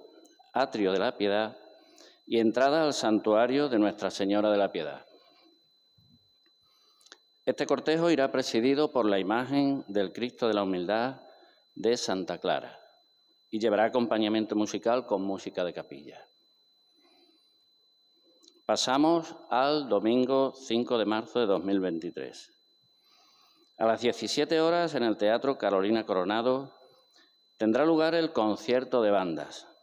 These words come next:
En este caso, será a cargo de la agrupación musical Nuestro Padre Jesús de la Salud de la Hermandad de los Gitanos de Sevilla.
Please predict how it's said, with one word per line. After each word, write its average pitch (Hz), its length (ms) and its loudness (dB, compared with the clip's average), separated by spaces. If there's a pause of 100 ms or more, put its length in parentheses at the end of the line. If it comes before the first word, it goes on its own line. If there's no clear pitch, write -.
(1000)
En 117 120 0
este 147 220 -2
caso, 165 360 -2
será 127 360 0
a 113 100 -4
cargo 135 600 0 (880)
de 113 180 0
la 117 80 4
agrupación 110 520 2
musical 143 440 2
Nuestro 123 300 0
Padre 131 240 0
Jesús 123 360 -4
de 117 80 -2
la 101 120 0
Salud 120 440 -2 (320)
de 98 140 0
la 98 80 2
Hermandad 90 460 -2
de 117 80 0
los 101 100 -2
Gitanos 101 460 -4
de 87 100 -12
Sevilla. 78 500 -14